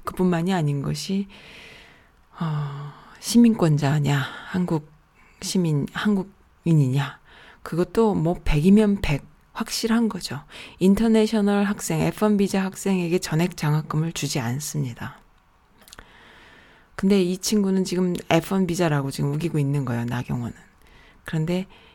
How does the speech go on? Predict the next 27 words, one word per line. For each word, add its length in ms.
이 60
사람은, 680
이 400
아들은 580
에프원 340
비자가 520
아닌 340
것이죠. 460
아닌 260
게 80
뻔한 380
거예요. 280
이중 300
국적자인 600
거예요. 260
근데도 360
군대를 540
갈 240
거다, 560
뭐, 460
어, 440
어쩌고 360
하면서 500
거짓말을 540
지금 280
하고 260
있어요. 420